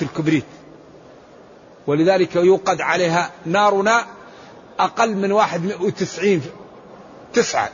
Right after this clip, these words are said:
تسعين تقسم، نرجو الله السلامة والعافية. ولذلك هؤلاء الكفار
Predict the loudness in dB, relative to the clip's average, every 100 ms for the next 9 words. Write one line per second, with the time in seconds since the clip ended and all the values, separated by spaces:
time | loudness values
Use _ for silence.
0 | -6 -6 -2 0 0 2 -2 -2 -4 -2
1 | -4 -6 -20 -20 -20 -20 -20 -20 -20 -20
2 | -20 -20 -12 -4 -2 0 0 0 -2 -2
3 | 0 0 2 0 0 -2 -4 -6 -10 -20
4 | -12 0 2 2 2 0 0 2 2 2
5 | 0 -4 -8 0 2